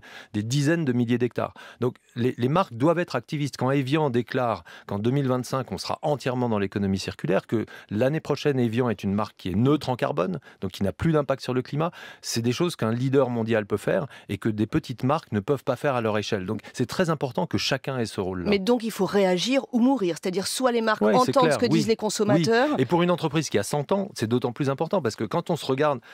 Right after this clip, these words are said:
Speaker 1: quand on regarde le, le, le temps long, qu'est-ce qui a fait que Danone a cent ans aujourd'hui ? C'est la vision de ses fondateurs, c'est, euh, la passion de ses équipes,
Speaker 2: Mm.
Speaker 1: c'est surtout sa capacité d'adaptation et d'anticipation. Et c'est ça qu'il faut qu'on ne perde pas dans le futur.
Speaker 2: Les agriculteurs dans tout ça,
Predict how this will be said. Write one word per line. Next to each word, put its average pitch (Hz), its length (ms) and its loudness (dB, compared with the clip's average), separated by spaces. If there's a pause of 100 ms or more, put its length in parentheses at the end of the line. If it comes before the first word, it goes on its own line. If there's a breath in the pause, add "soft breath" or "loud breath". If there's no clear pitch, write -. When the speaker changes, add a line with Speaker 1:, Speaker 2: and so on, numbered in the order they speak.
(140)
Speaker 1:
quand 131 160 -2
on 147 40 0
regarde 143 320 -2
le, 104 200 -2
le, 101 280 0
le 110 160 0
temps 135 220 0
long, 131 240 0
qu'est-ce - 300 -4
qui - 120 -2
a 117 60 2
fait 123 260 -2
que 98 140 -6
Danone 95 400 0
a 87 160 -6
cent - 260 -8
ans 107 80 2
aujourd'hui ? 101 360 -2
C'est - 160 -4
la 117 100 2
vision 139 340 0
de 135 60 -6
ses - 100 -2
fondateurs, 135 540 -2 (340 loud breath)
c'est, 127 320 2
euh, 98 220 0
la 110 100 2
passion 135 420 0
de 117 60 -4
ses 110 200 0
équipes, 156 280 -4
Speaker 2:
Mm. - 40 -8
Speaker 1:
c'est 127 260 2
surtout 135 300 -2
sa 101 120 -2
capacité - 540 -2
d'adaptation 117 560 0
et 131 40 0
d'anticipation. 117 640 -4 (180 loud breath)
Et 120 60 -6
c'est 131 120 -2
ça 180 140 0
qu'il - 140 -12
faut 113 100 -2
qu'on - 180 -4
ne 104 140 2
perde 117 300 -2
pas 143 160 -2
dans 120 100 -6
le 98 80 -6
futur. - 360 -8 (200)
Speaker 2:
Les 302 180 4
agriculteurs 208 540 0
dans 185 100 -8
tout 156 140 -10
ça, 160 300 -8